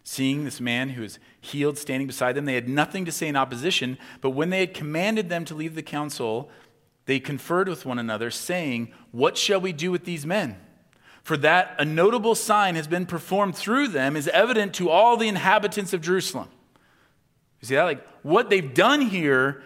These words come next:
is very clear to everybody. "And we cannot deny it. But in order that it may spread no further among the people,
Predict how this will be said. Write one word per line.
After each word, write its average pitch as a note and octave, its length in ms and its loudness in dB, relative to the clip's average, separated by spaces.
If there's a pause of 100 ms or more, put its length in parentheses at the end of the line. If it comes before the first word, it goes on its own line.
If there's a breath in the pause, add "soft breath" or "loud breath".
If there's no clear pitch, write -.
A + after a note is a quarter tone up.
is D#3 160 2
very A3+ 220 6
clear A#3+ 300 2
to G#3+ 80 6
everybody. D3 520 2 (2750)
"And G3 300 2
we F3 160 -2
cannot G#3+ 320 2
deny G3+ 300 2
it. B2 200 -4
But F3+ 80 4
in F#3 140 0
order B3+ 460 4
that G3+ 140 0
it F3+ 140 -2
may G#3+ 320 0
spread G3+ 460 0
no G#3 340 4
further G3 600 2
among F3 460 0
the F3+ 60 -2
people, F3+ 760 -2